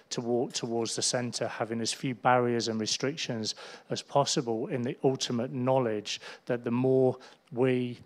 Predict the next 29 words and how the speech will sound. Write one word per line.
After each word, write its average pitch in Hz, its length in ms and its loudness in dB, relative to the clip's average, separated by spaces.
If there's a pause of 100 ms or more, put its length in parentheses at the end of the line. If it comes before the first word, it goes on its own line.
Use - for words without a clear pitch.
(160)
the 120 100 -2
more 117 240 0
they 120 280 0
see 117 280 0
of 110 120 -6
Jesus, 107 440 -2
the 123 140 -4
more 113 260 2
they'll 107 240 0 (140)
be 117 100 -8
changed 107 560 -8
and 110 100 -6
the 107 60 -6
more 110 260 -2
they'll 107 180 -4
want 107 240 -6
to - 160 -6
obey 107 400 -4 (320)
his 110 200 -4
commands. 107 680 -4 (280)
So - 180 -2
let 135 140 2
me 127 320 -4 (260)
finish 123 380 -2
by 113 180 -4
saying 110 380 0
this. - 420 -4 (960)
I 139 140 4
long 123 640 2